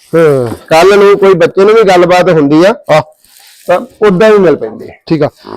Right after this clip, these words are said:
Speaker 1: ਲਓ ਦੋਸਤੋ, ਨਾਲ ਦੀ ਨਾਲ ਹੀ ਆਪਾਂ ਚੁਆਈਆਂ ਤੁਹਾਨੂੰ ਦਿਖਾ ਰਹੇ ਹਾਂ, ਠੀਕ ਆ ਜੀ। ਚੁਆਈ ਇਸ ਝੋਟੀ ਦੀ ਵੀ ਤੁਸੀਂ ਦੇਖ ਲਈ ਆ ਨਾਲ ਦੀ ਨਾਲ। ਚੋਣ ਚਾਣ ਇੱਕ ਨੰਬਰ ਆ।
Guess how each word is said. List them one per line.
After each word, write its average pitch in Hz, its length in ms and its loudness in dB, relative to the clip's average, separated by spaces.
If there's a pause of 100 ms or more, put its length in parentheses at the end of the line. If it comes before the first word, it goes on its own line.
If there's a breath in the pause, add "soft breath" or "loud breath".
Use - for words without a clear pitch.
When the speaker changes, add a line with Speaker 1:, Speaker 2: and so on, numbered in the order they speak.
(140)
Speaker 1:
ਲਓ 190 60 2
ਦੋਸਤੋ, 226 220 0
ਨਾਲ 214 240 2
ਦੀ 214 80 0
ਨਾਲ 240 100 2
ਹੀ 247 60 2
ਆਪਾਂ 233 160 0
ਚੁਆਈਆਂ 202 340 2
ਤੁਹਾਨੂੰ 202 240 0
ਦਿਖਾ 156 280 0
ਰਹੇ 156 100 0
ਹਾਂ, 160 60 0
ਠੀਕ 160 160 -4
ਆ - 20 0
ਜੀ। 175 100 -2
ਚੁਆਈ 180 480 0
ਇਸ 190 80 -6
ਝੋਟੀ 190 220 -2
ਦੀ 165 100 -4
ਵੀ 185 80 -4
ਤੁਸੀਂ 175 240 -4
ਦੇਖ 151 220 -2
ਲਈ 165 160 -4
ਆ 175 40 -2
ਨਾਲ 156 200 -2
ਦੀ 156 80 -6
ਨਾਲ। 165 200 -2 (680)
ਚੋਣ 196 280 2
ਚਾਣ 214 200 2
ਇੱਕ 190 160 0
ਨੰਬਰ 196 240 0
ਆ। 202 180 -2